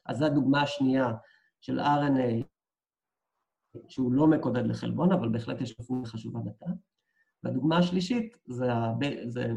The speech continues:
הדוגמה החביבה עליי, זה הנושא שאני חוקר, זה אר אן איי ארוך שהוא לא מקודד. אז אמנם הוא לא... קטן ומיירט כמו ה-R N A'ים הקטנים, אלא הוא גדול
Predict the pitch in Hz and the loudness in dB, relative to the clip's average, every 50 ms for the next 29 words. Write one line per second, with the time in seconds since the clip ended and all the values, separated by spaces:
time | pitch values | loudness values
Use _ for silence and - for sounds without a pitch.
0 | - - - 120 120 117 117 131 131 131 127 - - 113 123 120 - 120 110 107 | -6 -8 -10 -6 -4 -2 0 0 0 0 -2 -4 -4 -4 -4 -4 -4 -2 -4 -4
1 | 107 123 147 180 175 131 120 120 113 - - 113 - 117 127 135 - 165 170 - | -2 0 2 2 2 2 2 0 -2 -4 -6 -8 -6 -6 -6 -6 -6 -8 -6 -4
2 | 208 208 202 202 202 202 - _ _ _ _ _ _ _ _ _ - 120 113 123 | -2 -2 -2 -2 -4 -8 -12 _ _ _ _ _ _ _ _ _ -8 -6 -2 -2
3 | 131 135 - 131 135 131 139 143 139 135 - 131 127 139 190 196 - - 151 135 | -2 -2 -2 -2 0 2 2 2 2 2 0 0 0 2 2 2 2 2 -2 -2
4 | 117 113 107 110 110 - - 117 117 - 98 120 117 123 131 131 139 156 160 160 | 0 0 -2 -2 -6 -6 -8 -8 -8 -8 -8 -8 -6 -2 2 4 4 4 6 4
5 | 151 131 131 156 175 165 147 - - - _ _ _ _ _ _ - 131 - - | 4 4 4 2 2 2 0 -2 -8 -16 _ _ _ _ _ _ -8 -8 -2 0
6 | - - 135 180 - 120 123 120 117 117 - - 120 123 120 117 120 120 123 135 | 2 2 2 2 0 0 0 -2 0 -2 -2 -2 -2 -2 -2 -2 -2 -2 -2 -2
7 | 135 - - - _ - - 123 120 117 117 127 123 123 123 131 131 - _ - | -2 -2 -4 -8 _ -4 -2 -2 -2 -2 -2 -2 -2 -2 -2 -4 -6 -8 _ -2
8 | 175 208 240 240 233 226 220 _ _ _ - - 135 127 123 123 113 123 123 120 | 2 2 4 2 2 -2 -4 _ _ _ -6 -2 0 0 0 0 0 0 2 2
9 | 165 202 220 220 220 220 - | 4 4 4 4 4 2 -2